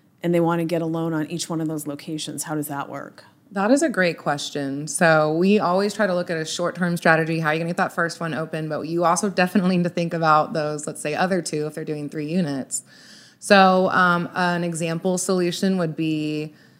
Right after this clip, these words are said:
Speaker 2: get an S B A loan for the first, 'cause you, in most cases, it's the smartest to go ahead and utilize capital,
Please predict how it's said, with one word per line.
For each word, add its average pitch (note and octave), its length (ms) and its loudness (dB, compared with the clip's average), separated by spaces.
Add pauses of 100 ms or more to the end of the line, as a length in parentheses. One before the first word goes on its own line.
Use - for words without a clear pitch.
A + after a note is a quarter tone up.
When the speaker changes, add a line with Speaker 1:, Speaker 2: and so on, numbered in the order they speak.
(180)
Speaker 2:
get F3 140 8
an F#3 100 6
S F3+ 180 2
B F#3 180 2
A E3+ 100 2
loan E3+ 200 0
for F3 160 0
the G#3 100 4
first, C#3 480 0
'cause D#3+ 200 -2
you, D#3 680 -4 (580)
in F3 160 0
most E3+ 280 2
cases, D#3 360 0
it's D3 200 -4
the E3+ 100 -4
smartest D3+ 640 0
to F#3 120 -2
go D#3 200 -2
ahead D3+ 280 -2
and C#3+ 200 -4
utilize C3+ 640 -6 (140)
capital, C3+ 600 0